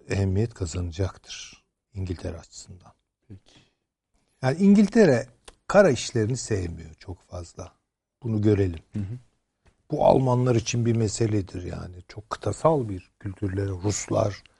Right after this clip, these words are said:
Speaker 2: Hı hı.
Speaker 1: steplerin çocuklarıdır falan. Biz Türkler steplerin çocuklarıyız falan.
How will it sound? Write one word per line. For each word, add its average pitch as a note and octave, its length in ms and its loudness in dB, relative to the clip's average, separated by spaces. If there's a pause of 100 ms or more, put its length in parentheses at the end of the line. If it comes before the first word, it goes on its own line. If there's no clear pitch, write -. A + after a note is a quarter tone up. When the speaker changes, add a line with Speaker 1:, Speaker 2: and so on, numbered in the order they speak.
(140)
Speaker 2:
Hı A2+ 60 -20
hı. G#2 140 -16 (140)
Speaker 1:
steplerin G2+ 640 -2
çocuklarıdır F#2 760 -8
falan. F2 420 -10 (180)
Biz A2 220 -4
Türkler A2 420 -2
steplerin G2+ 760 -8
çocuklarıyız F#2 920 -14
falan. F2 280 -8